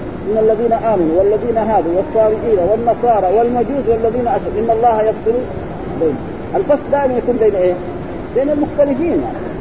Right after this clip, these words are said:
لو كان كلهم على حق. ومع الأسف الشديد أن كثير يعني رأينا أنا كتاب ل-، لشخص يعني يسمى من الكتاب الإسلاميين يقول: "لا فرق بين الإنسان يذهب إلى الكنيسة ويصلي أو يذهب إلى المسجد ويصلي". هذا غلط.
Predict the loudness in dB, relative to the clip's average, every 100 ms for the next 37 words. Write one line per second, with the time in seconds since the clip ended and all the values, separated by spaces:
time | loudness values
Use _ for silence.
0 | -8 -2 -2 2 0 2 2 2 0 -4
1 | -4 -4 -2 -6 -6 -10 -10 -8 -4 -2
2 | -2 -2 -2 -2 0 -2 -2 -2 -2 -4
3 | -4 -4 -2 0 0 0 0 2 2 0
4 | -2 -4 -6 -10 -8 -6 0 0 0 0
5 | 0 -2 -8 -8 -4 -2 0 -2 -2 -2
6 | -2 0 -2 -2 -2 -2 -2 -2 0 0
7 | 0 -2 -2 0 -2 -2 2 2 2 -2
8 | 0 0 0 -2 0 2 2 2 0 0
9 | 0 0 0 0 2 2 2 0 0 -2
10 | -2 -6 -2 2 4 4 4 2 4 2
11 | 2 0 0 2 0 0 -6 -6 -10 -10
12 | -8 -8 -8 -8 -10 -8 -8 -8 -10 -10
13 | -2 0 2 2 2